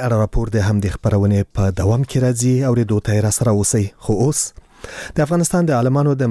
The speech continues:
مصلحت اسلامي شورا د روانو ستونزو د اوارۍ لپاره بین الافغاني سوله غوره لاره ګڼي او وایي په دې تړاو یې یوه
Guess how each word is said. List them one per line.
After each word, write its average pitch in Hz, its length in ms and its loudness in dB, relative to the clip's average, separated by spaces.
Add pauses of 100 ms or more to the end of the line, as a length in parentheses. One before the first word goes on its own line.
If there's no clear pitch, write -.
مصلحت 110 500 -2
اسلامي 131 400 0
شورا 127 220 2
د 117 160 -2
روانو 117 400 2
ستونزو 123 400 2 (120)
د - 20 2 (340)
اوارۍ 101 400 2
لپاره 113 280 0 (460)
بین 101 220 2
الافغاني 101 640 0
سوله 113 380 0
غوره 131 200 2 (100)
لاره 135 180 2
ګڼي 131 280 0 (100)
او 107 100 -2
وایي 120 220 2
په - 160 -6
دې 107 160 0
تړاو 120 300 2
یې 123 60 2 (400)
یوه 101 140 2